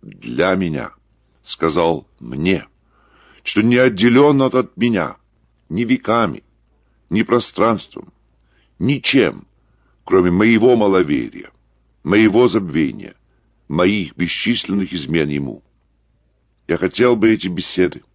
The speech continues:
посвятить вере, но не только в её объективном и, так сказать, богословском содержании,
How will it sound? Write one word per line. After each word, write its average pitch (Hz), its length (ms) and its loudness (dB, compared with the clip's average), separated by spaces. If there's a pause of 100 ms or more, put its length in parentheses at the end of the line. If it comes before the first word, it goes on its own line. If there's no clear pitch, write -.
(460)
посвятить 90 680 -6
вере, 64 640 -4 (800)
но 98 80 0
не 117 120 4
только 156 440 4
в 117 100 -4
её 127 260 4
объективном 98 1000 -4 (420)
и, - 80 -14
так 101 180 -2
сказать, 104 340 0
богословском 101 920 -2
содержании, 80 800 -4